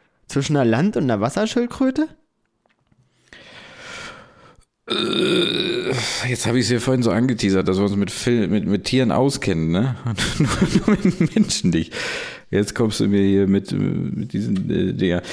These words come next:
Speaker 2: Ich würd sagen, ja.
Speaker 1: Meinst du, die haben dann einen größeren Luftbalg?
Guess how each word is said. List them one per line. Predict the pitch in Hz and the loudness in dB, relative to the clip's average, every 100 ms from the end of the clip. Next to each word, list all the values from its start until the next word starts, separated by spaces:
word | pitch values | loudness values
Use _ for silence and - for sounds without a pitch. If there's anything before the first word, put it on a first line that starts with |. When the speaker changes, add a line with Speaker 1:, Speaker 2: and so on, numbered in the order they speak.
| - | -2
Speaker 2:
Ich | 107 | 0
würd | 139 170 | 2 2
sagen, | 156 156 151 139 123 - | 2 2 0 0 -2 0
ja. | 101 82 80 101 - - - - _ _ _ _ _ _ _ _ _ _ _ _ _ _ _ _ _ _ _ _ _ _ _ - | 0 0 -2 -6 -10 -18 -20 -20 _ _ _ _ _ _ _ _ _ _ _ _ _ _ _ _ _ _ _ _ _ _ _ -8
Speaker 1:
Meinst | 95 117 | -4 0
du, | |
die | 147 | 2
haben | 156 160 | 4 4
dann | 156 | 4
einen | 143 143 139 | 4 2 0
größeren | 143 165 160 156 | 0 0 2 2
Luftbalg? | 160 160 - 87 95 95 - | 0 -2 -2 2 2 0 -6